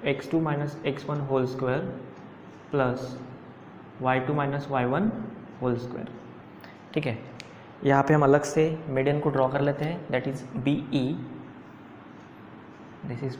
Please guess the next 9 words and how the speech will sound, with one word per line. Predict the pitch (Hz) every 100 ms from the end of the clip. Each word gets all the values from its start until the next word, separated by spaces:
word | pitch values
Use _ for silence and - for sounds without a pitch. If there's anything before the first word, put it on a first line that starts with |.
| -
point | 135 135 131
B, | 131 127 175 - - - - - 131
this | 123
is | 156 180 - - - - -
E। | 247 120 - - - - - - - - - - - - - - - 139
बी | 139
के | 156
कोऑर्डिनेट्स | 151 147 151
है | 147